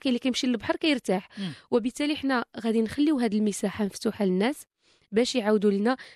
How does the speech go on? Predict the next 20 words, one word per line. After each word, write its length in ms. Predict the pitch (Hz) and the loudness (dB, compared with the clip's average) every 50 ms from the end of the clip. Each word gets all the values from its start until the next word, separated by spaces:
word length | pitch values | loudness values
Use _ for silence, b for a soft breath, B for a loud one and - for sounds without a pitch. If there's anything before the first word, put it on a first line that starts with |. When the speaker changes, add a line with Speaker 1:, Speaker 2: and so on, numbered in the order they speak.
| B B | B B
Speaker 1:
على 200 | 220 202 214 208 | -2 0 0 2
النصف 380 | 202 208 208 247 247 - - - | 2 0 0 -2 -4 -6 -6 -8
الآخر 460 | 233 - - 240 220 - - 220 196 | -8 -4 -2 -2 -2 0 0 -2 -2
ديالهم، 440 | 175 165 196 185 180 175 170 190 - - B B B B B B - | -2 0 -2 0 0 0 -2 -4 -6 -8 B B B B B B -2
داك 260 | 196 233 269 - 277 | 0 0 0 0 0
النصف 360 | 254 247 240 269 285 - - - | 0 2 2 0 0 -2 -6 -4
اللي 160 | 233 220 226 | -2 -2 -2
بلا 180 | 208 185 202 214 | 0 0 0 0
بيه 180 | 202 226 226 226 | 0 0 0 0
ما 100 | 226 214 | -2 -2
كيرتاحوش، 760 | - - 202 185 - - 202 180 - - 196 220 233 - B B B B B B - | -2 -2 -2 -2 0 0 -2 0 0 0 0 0 0 -4 B B B B B B -2
داك 200 | 202 247 - - | -2 -2 0 0
النصف 400 | 247 240 247 277 - - - - | 0 0 0 0 -2 -6 -6 -4
اللي 340 | 226 220 208 220 220 - - _ - | -2 0 0 0 0 0 -2 _ -2
كيعرفوا 400 | 247 240 208 226 214 - 240 214 | 0 2 2 0 0 -2 -2 -2
عليه 200 | 214 208 208 196 - | 0 2 0 0 2
كل 160 | - 262 262 | 0 0 0
شيء 260 | - - - 220 214 B B B B B | 0 0 -2 -2 -2 B B B B B
وكيعرف 500 | - 226 - 254 233 214 214 214 - - | -6 0 2 4 4 4 4 2 0 0
عليهم 320 | 220 208 208 196 208 202 | 0 2 4 4 4 4